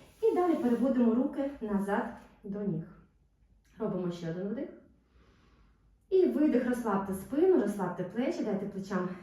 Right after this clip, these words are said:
стікати вниз до підлоги. Короткий відпочинок. І черговим видихом ми переводимо руки знову вперед, повільненько піднімаємося. Зараз другий підход, е, вправа Супермен. Я буду її робити вже ускладнений варіант.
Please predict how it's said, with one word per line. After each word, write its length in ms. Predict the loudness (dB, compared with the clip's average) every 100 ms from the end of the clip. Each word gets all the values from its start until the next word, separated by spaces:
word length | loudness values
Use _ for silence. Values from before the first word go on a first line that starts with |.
| -18
стікати 480 | -16 -10 -4 -4 -4
вниз 280 | -4 -4 -4
до 100 | -6
підлоги. 520 | -6 -4 -4 -4 -8 -12 -18 -20 _ _ _ _ _ _ _ _ _ _ _ _
Короткий 400 | -2 0 0 -4
відпочинок. 600 | -4 -4 -4 -2 -2 -2 -8 -20 _ _ _ _ _ _ _ _ _ _ _ _ _ -20 -20 -20 -20 -20 -20 _ _ _
І 80 | -2
черговим 480 | 0 2 2 4 2
видихом 380 | 4 2 0 0
ми 80 | 0
переводимо 540 | 0 0 0 0 -2
руки 220 | -4 -4
знову 260 | -4 -2 -2
вперед, 260 | -2 -2 -4 -6
повільненько 440 | -2 2 4 4 2
піднімаємося. 680 | -6 -4 -4 -4 -6 -6 -10 -18 -20 -14 -4
Зараз 340 | 0 2 2
другий 240 | 0 0
підход, 400 | -2 -6 -4 -2 -2
е, 280 | 0 0 0
вправа 400 | -2 -2 0 -2
Супермен. 580 | -4 -4 -2 -2 0 -2 -2
Я 180 | 0 0
буду 160 | -2
її 260 | -2 0 0
робити 360 | 0 0 -2
вже 320 | -4 -6 -4 -4
ускладнений 560 | -6 -6 -4 -2 -2
варіант. 380 | -2 -4 -4 -8